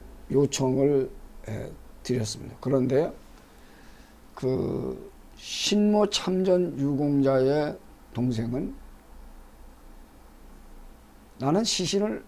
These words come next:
우리 형 시신을 받지 않겠다." 다시 한번 시신 인수 거부를 한 거예요. 뭐요?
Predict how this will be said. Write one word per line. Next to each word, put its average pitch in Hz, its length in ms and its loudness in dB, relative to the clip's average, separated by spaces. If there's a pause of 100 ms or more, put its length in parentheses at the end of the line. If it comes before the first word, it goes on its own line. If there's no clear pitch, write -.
(340)
우리 160 180 4
형 180 140 2
시신을 160 360 -4
받지 - 260 -8
않겠다." - 460 -12 (720)
다시 - 260 -4
한번 156 140 2
시신 220 520 -4 (320)
인수 160 420 0
거부를 160 480 -2
한 - 220 -10
거예요. - 360 -16 (920)
뭐요? 143 400 4